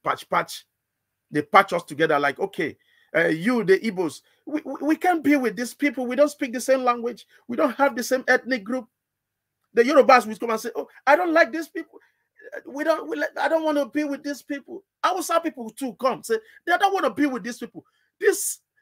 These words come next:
colonial masters, the imperialists, still manage to match us together.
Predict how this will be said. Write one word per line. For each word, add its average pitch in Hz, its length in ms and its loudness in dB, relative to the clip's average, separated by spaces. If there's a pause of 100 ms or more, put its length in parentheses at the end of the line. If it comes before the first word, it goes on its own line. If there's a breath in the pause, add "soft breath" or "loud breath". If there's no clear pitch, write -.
(600)
colonial 262 480 6
masters, 226 520 2
the 214 120 -4 (100)
imperialists, 269 1080 2 (600)
still 277 360 -4
manage 233 340 2
to 202 100 -2
match 180 300 -4
us 190 120 -4
together. 147 400 -6